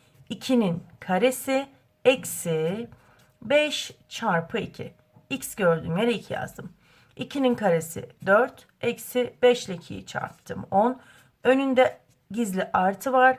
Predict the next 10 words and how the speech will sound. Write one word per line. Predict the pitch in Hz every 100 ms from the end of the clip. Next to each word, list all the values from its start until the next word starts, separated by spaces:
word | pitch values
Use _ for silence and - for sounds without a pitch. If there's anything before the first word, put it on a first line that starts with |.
| -
Artı | 226 240 240 302
eksi | 240 - 208
olduğu | 180 175 165
zaman | 170 160 190
çıkarıp | - - 226 170 -
büyüğün | 180 190
işaretini | 220 262 247 247 247
yazıyorduk. | 240 220 240 233 262 - _ _ -
Cevabımız | 247 226 185 165 160 170 - 247
eksi | 240 - - 240 262